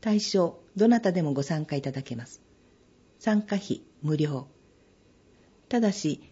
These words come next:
事前申し込みが必要です。十月二十一日金曜までにご連絡ください。詳細は本校ホームページに掲載予定です。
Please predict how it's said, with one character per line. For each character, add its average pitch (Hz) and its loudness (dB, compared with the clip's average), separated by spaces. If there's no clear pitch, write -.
事 185 -2
前 226 8
申 226 8
し 214 -6
込 214 2
み 208 6
が 196 4
必 - -6
要 151 0
で 147 -6
す。 - -16
十 233 6
月 247 4
二 240 8
十 180 6
一 160 2
日 170 0
金 208 4
曜 196 4
ま 147 0
で 135 -2
に 123 0
ご 147 0
連 185 4
絡 180 0
く - -4
だ 156 -2
さ 156 -6
い。 131 -8
詳 233 2
細 214 4
は 190 0
本 240 6
校 156 2
ホ 196 2
ー - 4
ム 202 4
ペ 196 2
ー - 2
ジ 139 2
に 131 2
掲 170 0
載 160 -2
予 151 0
定 135 -6
で - -6
す。 - -18